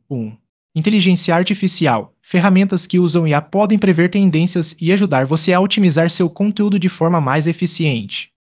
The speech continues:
Dois: análise em tempo real. Agora, você pode ver como seu site está se saindo enquanto as pessoas o visitam. Isso permite ajustes imediatos. Três: Foco na experiência do usuário.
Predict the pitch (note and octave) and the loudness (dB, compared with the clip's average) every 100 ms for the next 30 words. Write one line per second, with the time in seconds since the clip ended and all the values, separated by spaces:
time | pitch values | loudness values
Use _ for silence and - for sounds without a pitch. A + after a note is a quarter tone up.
0 | _ - D#3+ A2+ - - _ _ - D#3 | _ 0 2 2 -2 -10 _ _ -6 0
1 | D#3+ G3 E3+ F3+ F3+ F3+ F3 F3 C3+ A#2 | 0 0 0 -2 -2 -2 0 0 0 -2
2 | - D3+ C3+ B2 A2+ - _ D3+ F3+ - | -6 -8 -2 0 -2 -10 _ -4 -4 -2
3 | G#3 E3+ F#3 F#3 G#3 F#3+ E3 - F3+ G3+ | -2 0 -2 -2 -4 -2 -4 -2 -4 -4
4 | F#3+ E3+ D#3 F3 - E3+ C#3+ D#3 E3+ F3+ | -6 -4 -4 -4 -4 -2 -2 -4 -2 -4
5 | F#3 - F3+ F3 F3+ F3 F#3+ C#3 A#2+ A#2 | -4 -4 -4 -2 -2 -2 -2 -2 -6 -8
6 | A2 A2+ _ _ - F3+ G3 G#3 F3 D#3+ | -14 -16 _ _ -6 -4 -2 0 0 2
7 | D3+ B2+ B2+ - C3+ C#3+ C#3+ C3+ B2 G#2+ | 2 2 -2 -2 -2 0 0 0 0 -2
8 | - - - - _ _ _ G#3+ D3 B2 | -10 -12 -12 -14 _ _ _ 0 2 0
9 | - _ _ _ F#3 G3+ A#3 F3+ - G#3 | -4 _ _ _ -6 -4 -2 -2 -2 -2
10 | F3 F3 F3+ D#3+ D#3 D#3 D#3+ B2 A2 B2+ | -2 -2 -4 -4 -4 -2 -2 -2 -4 -10